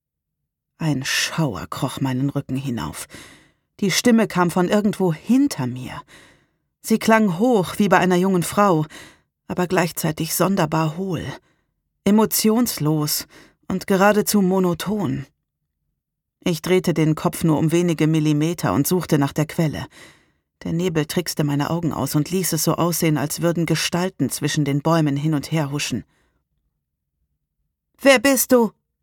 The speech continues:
Hallo? Hallo?“ Es waren dieselben Worte, derselbe Tonfall, aber lauter, schneller, hungriger.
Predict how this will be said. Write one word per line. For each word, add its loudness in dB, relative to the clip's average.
Hallo? 4
Hallo?“ 6
Es -8
waren -2
dieselben 2
Worte, -4
derselbe 2
Tonfall, -2
aber 4
lauter, 2
schneller, 2
hungriger. 2